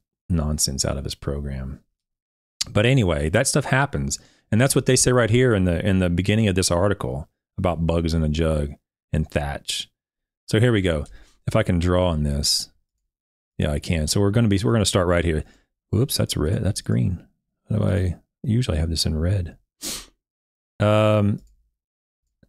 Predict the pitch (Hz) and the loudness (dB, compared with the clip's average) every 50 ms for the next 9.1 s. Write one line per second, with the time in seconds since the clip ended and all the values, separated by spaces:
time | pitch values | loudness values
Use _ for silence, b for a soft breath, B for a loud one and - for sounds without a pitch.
0 | _ _ _ _ _ _ _ _ _ _ _ _ _ _ _ _ _ _ 135 135 | _ _ _ _ _ _ _ _ _ _ _ _ _ _ _ _ _ _ 0 2
1 | 139 120 - - 131 113 110 113 107 104 95 101 104 104 107 139 202 240 226 156 | 2 2 2 2 2 2 2 2 2 2 4 4 4 4 2 2 2 0 0 0
2 | 165 139 139 - 147 - - - 156 - 90 - 82 110 120 104 95 - - - | -2 0 0 -2 -4 -4 -4 -4 -4 -4 -4 -4 -4 -2 -2 -2 -2 -2 -4 -4
3 | 85 82 - - - - - - - - - - 85 90 - - - - - - | -4 -4 -4 -6 -8 -8 -8 -8 -10 -10 -10 -8 -6 -6 -6 -8 -10 -12 -12 -12
4 | 98 87 - - - - _ _ _ _ _ - - - - - 101 - - - | -12 -12 -14 -14 -16 -20 _ _ _ _ _ -12 -10 -10 -8 -8 -6 -6 -8 -8
5 | - - - - _ _ _ - 143 147 123 87 78 - _ _ _ _ _ _ | -8 -10 -12 -12 _ _ _ -2 0 2 2 0 -2 -6 _ _ _ _ _ _
6 | - - - 135 127 120 107 - - 156 165 160 151 - - - - - - - | -2 2 4 4 4 2 2 2 2 2 4 2 2 0 0 -2 0 -2 -2 -4
7 | - - _ _ _ _ _ _ _ _ _ _ _ _ _ _ _ _ _ _ | -6 -10 _ _ _ _ _ _ _ _ _ _ _ _ _ _ _ _ _ _
8 | _ _ _ _ _ _ _ _ _ _ - 123 123 120 120 120 117 117 113 113 | _ _ _ _ _ _ _ _ _ _ 0 2 2 4 4 4 4 4 2 2
9 | 107 | 0